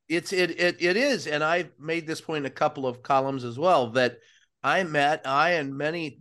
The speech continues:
reporters met Timothy McVeigh at Waco. I did not know who he was, of course, at the time. I simply met the guy who was selling all of the pro-Waco, uh, memorabilia at a, at a stand, bumper sticker. I was amazed that,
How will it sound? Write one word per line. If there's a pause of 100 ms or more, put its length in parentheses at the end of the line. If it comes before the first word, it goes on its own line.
reporters
met
Timothy
McVeigh
at
Waco. (440)
I
did
not
know
who
he
was,
of
course,
at
the
time. (280)
I
simply
met
the
guy
who
was
selling (420)
all
of
the
pro-Waco,
uh,
memorabilia
at
a,
at
a
stand,
bumper
sticker.
I
was
amazed
that,